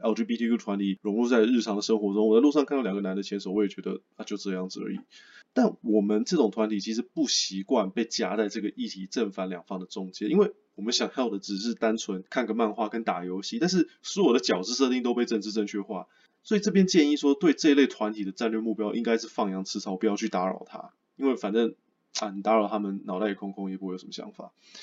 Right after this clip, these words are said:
第四类的受众呢，就是F B跟I G上的彩虹大头贴人。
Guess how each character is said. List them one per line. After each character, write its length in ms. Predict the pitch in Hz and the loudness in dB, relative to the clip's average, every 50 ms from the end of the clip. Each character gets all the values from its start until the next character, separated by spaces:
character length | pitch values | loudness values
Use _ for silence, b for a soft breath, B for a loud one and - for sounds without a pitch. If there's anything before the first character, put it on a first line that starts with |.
| B B B _ _ | B B B _ _
第 140 | 254 196 160 | 0 2 2
四 180 | - - 180 190 | 0 4 6 6
类 160 | 180 180 139 | 8 8 8
的 100 | 113 113 | 6 6
受 280 | - - 156 131 113 107 | 2 2 2 2 2 2
众 240 | - 135 117 107 | 2 0 0 0
呢， 100 | 104 101 | -2 -4
就 120 | 98 113 113 | -4 -6 -6
是 120 | - - | -6 -4
F 220 | - - - - - | -2 -2 -2 -2 0
B 140 | - 127 117 | -2 -2 0
跟 160 | - 240 226 | 0 -2 -2
I 200 | - - - 113 | -2 0 0 0
G 160 | - - 110 | 0 -2 -4
上 200 | 107 - 110 104 | -4 -2 -2 -2
的 80 | 104 104 | -2 -4
彩 180 | - - 113 | -4 -6 -6
虹 160 | 98 104 104 104 | -6 -6 -4 0
大 160 | - 113 101 | 0 0 0
头 160 | - 101 98 | 0 -4 -8
贴 160 | 98 107 101 | -6 -8 -8
人。 240 | 98 95 - - - | -8 -10 -12 -16 -20